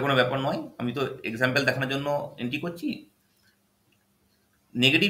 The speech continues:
যখনই হবে red হয়ে যাবে। তাহলে main cash থেকে তিন হাজার টাকা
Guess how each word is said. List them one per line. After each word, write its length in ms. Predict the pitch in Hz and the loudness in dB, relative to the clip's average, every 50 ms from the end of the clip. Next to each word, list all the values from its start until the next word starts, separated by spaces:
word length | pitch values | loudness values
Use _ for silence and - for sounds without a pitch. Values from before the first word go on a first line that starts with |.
| 170 | 4
যখনই 280 | 151 - - 180 180 170 156 | 2 0 0 -2 -2 -2 0
হবে 140 | 160 190 208 | 0 0 2
red 240 | 165 123 120 117 113 | 4 4 6 4 4
হয়ে 100 | 113 110 | 2 -2
যাবে। 140 | - - - - - - _ _ _ _ _ _ _ _ _ _ _ _ - - - _ _ _ _ | -6 -6 -8 -12 -16 -20 _ _ _ _ _ _ _ _ _ _ _ _ -20 -20 -20 _ _ _ _
তাহলে 180 | _ - 131 120 117 | _ -4 -2 -2 0
main 140 | 127 143 156 151 156 | 0 -2 -2 0 0
cash 160 | 156 156 156 - - | 0 0 0 -2 -4
থেকে 200 | 160 156 - 165 170 170 170 | -6 -4 -2 0 0 0 0
তিন 100 | 147 123 | -2 -2
হাজার 140 | 120 123 117 | -2 0 2
টাকা 120 | - 127 | 4 4